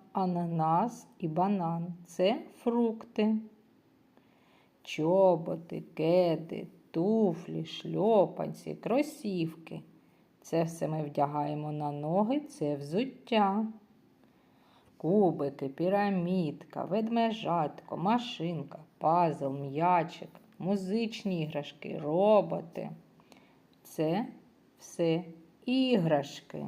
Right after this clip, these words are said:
Діти із задоволенням граються іграшками. Футболка, сукня, шорти, шапка та шарфик вдягаються людиною.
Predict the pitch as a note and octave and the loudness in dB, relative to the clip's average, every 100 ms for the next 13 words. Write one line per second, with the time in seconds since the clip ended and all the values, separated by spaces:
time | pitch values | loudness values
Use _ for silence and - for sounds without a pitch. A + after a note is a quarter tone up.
0 | D#3+ D#3+ E3 E3 D#3+ D3 C#3+ C#3+ C#3 C#3+ | -8 -4 -2 0 0 -2 -2 -2 -2 -4
1 | D3 D#3 G3+ C4 A#3+ B3 F3+ C#3+ C#3+ D#3 | -2 2 2 0 -2 -2 -2 0 2 2
2 | F3+ F3+ A#3+ A#3+ - - F3 E3+ D#3+ D3 | -2 -4 -4 -4 -6 -8 -4 -2 -2 -2
3 | C#3 - - - D#3 E3 D#3+ - _ _ | -6 -10 -14 -12 -10 -10 -12 -18 _ _
4 | _ - - - - _ - D#4 E4 E3 | _ -20 -20 -20 -20 _ 2 2 2 2
5 | E3 D#3+ D#3+ D#3+ - D#3+ D#3 - - - | 6 8 6 2 -4 -6 -8 -16 -20 -4
6 | F#3 G#3 G3 - D#3 D#3 E3 E3 - - | 2 4 2 -2 -8 -8 -10 -14 -16 -8
7 | D#3 E3+ G3 D#3+ - D#3+ D3+ - _ - | 0 6 6 4 0 -14 -14 -20 _ -18
8 | - E3 F#3+ F3+ - - E3 E3 D3 C#3 | -4 2 6 4 2 -10 -10 -8 -10 -8
9 | - F3+ G#3+ E4 - - - - - _ | -2 4 4 2 -6 -10 -10 -16 -20 _
10 | _ _ _ - D3+ C#3+ D#3+ D3 C#3+ F3+ | _ _ _ -8 -6 0 2 2 0 0
11 | C#4+ A#3+ - D3+ F3 A#3 F#3 F#3 F#3+ F#3 | 2 0 -2 -2 0 -2 0 0 2 0
12 | F3 F3 | -2 -4